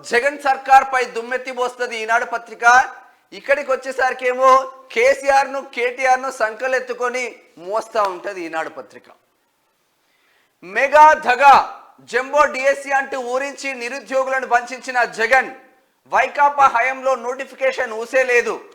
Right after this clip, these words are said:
పైగా ఆరు వేల ఐదు వందల తొంభై రెండు ఎస్జిటిలు, పదకొండు వందల అరవై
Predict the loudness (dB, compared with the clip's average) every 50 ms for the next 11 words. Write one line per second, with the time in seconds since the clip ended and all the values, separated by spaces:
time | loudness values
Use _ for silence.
0 | _ _ _ _ _ _ _ 2 2 2 2 4 6 8 8 8 8 6 0 -4
1 | -4 2 4 4 4 4 4 2 2 4 6 4 4 4 0 -2 -4 -4 -2 0
2 | 2 4 4 2 0 -6 -8 -8 -6 -2 0 0 2 0 -2 -4 -4 -4 -4 -4
3 | -6 -8 -10 -10 -8 -8 -4 0 2 2 0 0 -4 -16 -20 _ -4 -2 -2 -2
4 | -2 -2 -2 -2 -2 0 -2 -2 -2 2 2 4 4 4 2 0 2 2 0 0
5 | 0